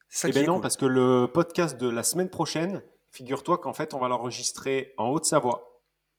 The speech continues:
Speaker 2: Donc ça
Speaker 1: Ah
Speaker 2: sera
Speaker 1: oui,
Speaker 2: pour
Speaker 1: bien
Speaker 2: encore
Speaker 1: sûr.
Speaker 2: la semaine d'après.
Speaker 1: Putain, ça veut dire que j'ai trois semaines tranquilles devant moi, là. Qu'est-ce qu'elle
Speaker 2: Ah
Speaker 1: est
Speaker 2: ouais,
Speaker 1: belle,
Speaker 2: non,
Speaker 1: la
Speaker 2: mais
Speaker 1: vie.
Speaker 2: là, euh, ouais, ouais,
Speaker 1: Incroyable.
Speaker 2: la vie est belle. Il fait beau, profitez du beau temps parce que demain il pleut. Voilà,
Speaker 1: Mm.
Speaker 2: euh, c'était le petit mot de la fin. <laughs>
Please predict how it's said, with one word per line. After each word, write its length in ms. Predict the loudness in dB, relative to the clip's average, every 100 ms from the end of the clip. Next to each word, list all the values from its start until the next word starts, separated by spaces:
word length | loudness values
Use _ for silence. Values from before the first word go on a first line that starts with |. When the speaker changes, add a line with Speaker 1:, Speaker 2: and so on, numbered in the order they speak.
| -10
Speaker 2:
Donc 180 | -8 0
ça 120 | 2
Speaker 1:
Ah 80 | 4
Speaker 2:
sera 100 | 4
Speaker 1:
oui, 120 | 0
Speaker 2:
pour 280 | 0 0 0
Speaker 1:
bien 120 | 4
Speaker 2:
encore 100 | 4
Speaker 1:
sûr. 60 | 4
Speaker 2:
la 80 | 2
semaine 220 | -4 -4
d'après. 320 | -6 -6 -10 -14 _ _ _ _ _ _ _ _ _ _ _ _ _ _ _ -12
Speaker 1:
Putain, 360 | -10 -2 0
ça 140 | 0 -2
veut 120 | -4
dire 180 | -4 -4
que 60 |
j'ai 140 | -4 -6
trois 260 | -4 0
semaines 300 | 2 2 -2
tranquilles 400 | -2 -4 -4 -4
devant 200 | 0 0 2
moi, 160 | 0
là. 160 | -2 -6 _ -8
Qu'est-ce 220 | -4 -2
qu'elle 120 | 0
Speaker 2:
Ah 40 | 2
Speaker 1:
est 40 |
Speaker 2:
ouais, 60 | 0
Speaker 1:
belle, 80 | 0
Speaker 2:
non, 40 |
Speaker 1:
la 60 | -2
Speaker 2:
mais 40 |
Speaker 1:
vie. 60 | -2
Speaker 2:
là, 180 | 0 -2
euh, 300 | -4 -8 -6 -2
ouais, 60 |
ouais, 40 | 0
Speaker 1:
Incroyable. 380 | 0 -2 -2 -2
Speaker 2:
la 40 |
vie 140 | -4
est 60 | -2
belle. 260 | -2 -2 -8 -20 _ -20
Il 100 | -8
fait 200 | -4 0
beau, 300 | 4 4 4
profitez 520 | 2 -4 -4 -8 -8
du 140 | -6
beau 160 | -6 -4
temps 180 | -2 -2
parce 160 | -4
que 80 | -6
demain 240 | -4 -4 -4
il 100 | -6
pleut. 300 | -8 -8 -10 -16 -16 -20 _
Voilà, 580 | -2 0 2 2 0 -4 -2
Speaker 1:
Mm. 40 |
Speaker 2:
euh, 420 | 0 0 0 -2
c'était 420 | -2 -4 -4 -2 -2
le 140 | -2
petit 180 | -6 -4
mot 140 | -2
de 60 | 0
la 80 | -2
fin. 280 | 2 2 4
<laughs> 360 | 4 2 -2